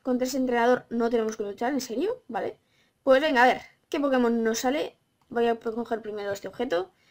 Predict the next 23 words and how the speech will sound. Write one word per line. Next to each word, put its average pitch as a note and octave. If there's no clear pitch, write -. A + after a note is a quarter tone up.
que B3
es B3+
un A#3
antídoto, C4+
¿vale? B3+
Y C4+
a C4
ver, C#4+
venga, D4
ahora C#4
que C#4
quiero C4
que B3+
salga B3+
un B3
Pokémon, C#4
no C4
me B3+
va A#3+
a B3
salir A3+
ninguno, G3
¿verdad? C4